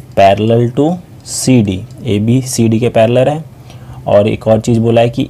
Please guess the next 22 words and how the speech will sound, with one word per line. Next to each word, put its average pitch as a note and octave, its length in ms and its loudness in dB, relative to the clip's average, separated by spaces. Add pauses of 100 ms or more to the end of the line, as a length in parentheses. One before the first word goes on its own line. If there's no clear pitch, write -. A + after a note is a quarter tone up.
ईएफ़ A2+ 640 -2
जो A#2+ 140 0
है A2+ 140 2
वो C3 120 0
perpendicular G#2+ 960 0
है C3+ 220 -2 (560)
सीडी C3 380 2
पर, D3 160 4
तो - 280 -6
ये A2 140 2
जो A2+ 120 2
ninety A2 360 2
degree C3 220 4
बना C3 240 2
रहा C3+ 100 2
है, C3+ 120 -4 (160)
ठीक C3 140 0
है। C4 120 -4 (500)
तो A2 120 0 (180)
angle A2+ 400 2 (220)
ईएफ़ईडी, B2 2000 0 (840)
Angle A2 480 0